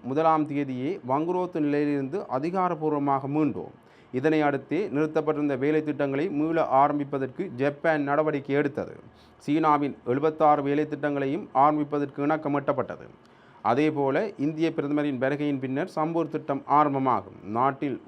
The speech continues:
உறுதித்தன்மையை ஏற்படுத்துவதற்குரிய சமிஞ்சைகளை வெளிப்படுத்தியால்தான் இதுவெல்லாம் நடக்கின்றது. நமது பொருளாதார கொள்கைகள் மீது முதலீட்டாளர்களுக்கு நம்பிக்கை வர வேண்டும்.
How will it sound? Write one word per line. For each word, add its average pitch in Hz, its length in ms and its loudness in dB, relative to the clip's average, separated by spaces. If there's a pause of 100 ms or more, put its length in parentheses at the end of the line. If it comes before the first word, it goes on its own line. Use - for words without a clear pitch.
உறுதித்தன்மையை 147 580 -2
ஏற்படுத்துவதற்குரிய 139 840 -4
சமிஞ்சைகளை 143 640 -2
வெளிப்படுத்தியால்தான் 143 1000 0 (340)
இதுவெல்லாம் 156 460 0
நடக்கின்றது. 139 600 0 (400)
நமது 156 260 2
பொருளாதார 156 600 6
கொள்கைகள் 151 360 -2
மீது 147 260 0
முதலீட்டாளர்களுக்கு 151 720 0
நம்பிக்கை 160 460 -2
வர 143 180 0
வேண்டும். 131 300 -4